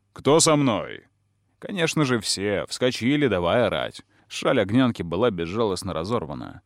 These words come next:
Агроном и ёшкин кот замотали лицо шалью, остальные последовали их примеру,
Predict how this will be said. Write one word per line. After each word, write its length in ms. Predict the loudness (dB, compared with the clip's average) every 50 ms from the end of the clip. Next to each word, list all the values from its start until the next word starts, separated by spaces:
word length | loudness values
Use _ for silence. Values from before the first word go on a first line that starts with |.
| _ _ _ _
Агроном 500 | -4 -2 2 4 4 4 4 4 4 4
и 60 | 4
ёшкин 400 | 6 4 2 2 2 2 2 2
кот 200 | 4 2 0 2
замотали 460 | 2 0 0 0 0 0 0 2 2
лицо 320 | 0 0 -2 -2 0 -2 -2
шалью, 540 | 0 0 0 0 0 0 -4 -8 -12 -14 -12 _
остальные 580 | -6 -6 -4 0 2 2 4 4 6 4 4 4
последовали 600 | 2 0 0 0 0 0 -2 0 0 0 0 0
их 200 | -2 -4 -4 -4
примеру, 640 | -6 -4 0 0 0 0 0 -2 -6 -8 -12 -14